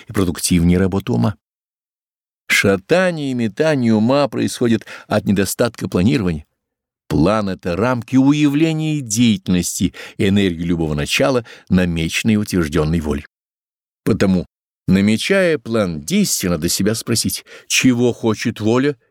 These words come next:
и действительно ли она хочет. И там, где наложена печать воли,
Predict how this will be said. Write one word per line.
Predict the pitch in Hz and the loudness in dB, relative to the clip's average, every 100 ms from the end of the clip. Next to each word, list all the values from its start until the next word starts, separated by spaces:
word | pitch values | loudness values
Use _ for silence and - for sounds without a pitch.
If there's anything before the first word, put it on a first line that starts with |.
| _ | _
и | 104 | -6
действительно | 82 - 95 104 | -2 -2 0 2
ли | 101 107 _ _ | 2 0 _ _
она | 95 110 117 | 0 2 0
хочет. | - 190 - - - _ _ _ _ _ - | -2 -2 -4 -14 -20 _ _ _ _ _ -6
И | |
там, | - 101 92 | -2 0 2
где | 92 | 0
наложена | 90 95 92 92 92 | 2 0 0 -2 -4
печать | 92 90 82 - | -2 -4 -4 0
воли, | 131 135 | 2 2